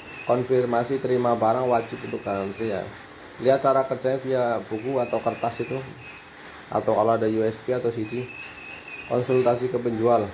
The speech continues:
Khusus C N Y E sembilan enam kosong, jangan mengatur kalibrasi layar. Pembeli, mohon videokan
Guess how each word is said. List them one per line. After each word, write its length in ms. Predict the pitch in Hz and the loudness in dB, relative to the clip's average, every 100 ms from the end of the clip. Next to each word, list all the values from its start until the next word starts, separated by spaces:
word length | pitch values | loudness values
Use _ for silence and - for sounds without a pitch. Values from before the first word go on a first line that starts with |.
| - - | -10 -6
Khusus 160 | 113 | -6
C 240 | 110 120 117 | -2 -2 0
N 80 | |
Y 80 | 117 - | 0 2
E 160 | 127 127 | 2 2
sembilan 480 | 127 123 117 117 | 0 0 2 4
enam 160 | 120 120 | 2 2
kosong, 400 | 117 117 139 131 - | 0 2 0 0 0
jangan 320 | 117 120 123 | 2 2 0
mengatur 400 | 123 120 113 131 131 | 0 0 0 0 2
kalibrasi 560 | 120 123 120 110 110 | 2 2 2 0 2
layar. 560 | 120 117 113 113 123 117 98 - - - - - - - - - - - - - - - - - - - - - - - - - - - - - - - - - - - - - - - - - - - - - - | 0 2 2 2 2 0 -4 -12 -16 -16 -16 -16 -14 -14 -14 -16 -16 -14 -14 -12 -12 -10 -12 -14 -14 -12 -14 -14 -16 -16 -16 -16 -16 -18 -18 -18 -14 -12 -12 -12 -12 -12 -12 -12 -12 -12 -12 -12 -16 -16 -14 -14 -8
Pembeli, 480 | 113 110 113 131 135 127 - - - - - | -2 2 4 4 2 -4 -14 -18 -18 -16 -10
mohon 400 | 104 107 117 117 113 | -4 0 2 0 -2
videokan 560 | 110 104 107 104 104 | -4 0 0 0 -2